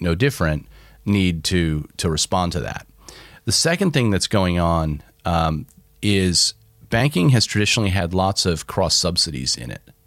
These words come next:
Um, not necessarily, um, for bad reasons, but just because,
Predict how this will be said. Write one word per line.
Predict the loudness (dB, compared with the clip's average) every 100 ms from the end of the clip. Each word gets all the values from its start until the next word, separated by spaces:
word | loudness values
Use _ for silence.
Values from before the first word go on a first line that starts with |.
| _ _ -20 -8
Um, | -2 0 2 -2 -4 0
not | 0 2
necessarily, | 2 2 2 2 2 2 2 0 -2 -8 -20 -20 -20 _ -2
um, | 0 0 0 -2 -6
for | -4 -2
bad | 0 -2 -2 -4 -6 -2
reasons, | 2 2 2 -2 -4
but | -2 -2
just | 0 0 0
because, | -4 -4 0 0 2 2 0